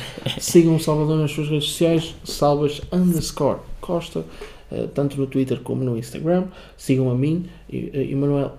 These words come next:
Speaker 2: eh, ponto Stinson no Instagram e and-, Emanuel underscore Stinson, eh, no Twitter e, eh, Pine Bombers One em todas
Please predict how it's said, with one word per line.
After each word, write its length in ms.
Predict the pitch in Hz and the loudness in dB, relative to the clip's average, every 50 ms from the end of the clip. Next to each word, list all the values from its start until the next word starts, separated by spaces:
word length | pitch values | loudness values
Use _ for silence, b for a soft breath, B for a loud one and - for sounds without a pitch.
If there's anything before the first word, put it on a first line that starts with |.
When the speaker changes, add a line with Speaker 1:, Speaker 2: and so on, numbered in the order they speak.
| - - - | -16 -12 -6
Speaker 2:
eh, 280 | - 151 147 143 143 139 139 - | -2 0 2 2 0 0 -2 -2
ponto 340 | - 165 160 147 147 - 151 | 0 2 2 2 0 -4 -8
Stinson 440 | - - - 147 147 143 143 - 113 | -10 -4 -2 -2 -2 -2 -2 -2 -2
no 200 | 127 135 131 131 | -2 0 -2 -2
Instagram 460 | 127 127 131 120 143 147 160 156 151 - - - | -4 -4 -4 -2 0 2 2 0 0 -4 -6 -4
e 80 | 143 147 | -2 0
and-, 200 | 147 143 139 139 | 0 0 0 -2
Emanuel 480 | 147 143 139 143 139 139 139 143 - - - | -2 0 0 2 2 2 0 0 -2 -4 -2
underscore 500 | 156 160 156 139 - - - 147 139 - | -2 -2 -2 -2 -4 -4 -4 -4 -4 -4
Stinson, 520 | - - - - - 170 160 160 - - - B B B B B B B B - | -6 -12 -10 -4 0 0 0 0 -2 -8 -10 B B B B B B B B -10
eh, 460 | 131 117 107 87 85 87 - - - | -8 -8 -8 -8 -10 -12 -14 -14 -8
no 180 | - 147 160 156 | -2 0 2 2
Twitter 440 | 156 - 147 147 143 - 151 147 147 151 B B B B B - | 2 2 2 2 2 2 0 -2 -2 -4 B B B B B -4
e, 280 | - 139 147 165 - 147 - | -2 0 0 -2 -4 -6 -4
eh, 440 | - 139 135 135 135 135 127 127 123 - - - - - - | -2 0 0 2 0 0 -2 -2 -6 -8 -12 -18 -20 -14 -2
Pine 180 | - 147 151 156 | 2 2 2 4
Bombers 520 | 151 156 147 143 151 143 131 127 - - - - - 143 | 4 2 2 2 2 0 0 0 -4 -10 -12 -10 -6 -4
One 340 | 156 147 139 139 139 143 151 - - - - - - - - - - - - - - - - - - - - - - | -2 -2 -2 -2 -4 -6 -8 -12 -18 -20 -20 -20 -20 -20 -20 -20 -20 -20 -20 -20 -20 -20 -20 -20 -20 -20 -20 -12 -4
em 120 | - 143 147 | -2 -2 0
todas 260 | 147 143 135 131 | 0 0 0 0